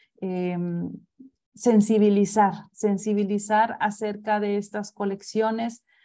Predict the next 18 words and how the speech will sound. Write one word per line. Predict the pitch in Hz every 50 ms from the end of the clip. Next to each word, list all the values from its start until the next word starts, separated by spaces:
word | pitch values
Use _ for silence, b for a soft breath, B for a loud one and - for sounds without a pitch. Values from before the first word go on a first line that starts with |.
| b b
sensibilizar | _ - 220 202 - 220 208 208 196 202 202 202 220 208 208 214 214 -
acerca | - 208 202 208 - 208 208 202 208 - 208 208
de | 208 202
su, | 202 202 - 208 202 202 - - _ _ _ _ _ -
acerca | - 202 185 - 214 202 208 - 214
de | 208
su | 202 208 208
importancia. | 196 185 - - 185 180 175 - - 208 220 233 226 214 - 233 233 226 226 226 B B B B B B B _
Eh, | - 202 202 196 196 196 196 196
creo | - 226 233 226 226
que | - 233 220 220 220 226 233 233
es | 220 220 - - - _ _ _ _ _ _ _ _ _
importantísimo | _ 220 214 214 208 214 214 202 208 - 208 202 208 208 202 208 208 233 240 240 240 - 262 247 240 240 254 269 269 B B B B B _
buscar | - 202 214 208 - 214 - 226 220 220 226 226 220
nuevas | - - 208 214 220 226 233 240 233 208
maneras | 214 202 196 196 196 202 214 220 226 220 220 220 214 208 - - - _ _ _
de | - 202 196 196 196 190 196 196 190 - -
as-, | - 196 185 - - - _